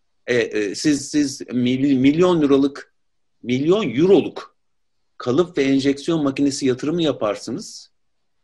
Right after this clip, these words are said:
İşte beş tane patenti olan bir ürün geliştirirsiniz. O, o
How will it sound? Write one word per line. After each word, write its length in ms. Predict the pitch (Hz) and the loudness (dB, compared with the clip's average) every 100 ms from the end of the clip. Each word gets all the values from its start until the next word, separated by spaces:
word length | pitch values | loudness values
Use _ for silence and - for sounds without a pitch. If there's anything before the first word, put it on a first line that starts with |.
| - | -16
İşte 300 | - 107 127 | -10 -4 2
beş 220 | 185 - | 2 0
tane 300 | 156 151 139 | -2 -2 0
patenti 500 | 143 143 147 143 156 | -2 0 0 0 0
olan 320 | 143 143 139 | 2 2 0
bir 120 | 131 131 | -2 0
ürün 180 | 175 | 0
geliştirirsiniz. 1080 | 143 110 - - 95 90 107 160 - - - _ _ _ _ _ _ - | 0 -2 -4 -8 -10 -8 -8 -8 -10 -16 -20 _ _ _ _ _ _ -10
O, 320 | 294 269 277 330 - | -6 -4 -6 -10 -10
o 400 | 285 247 - - | -4 -2 -2 -8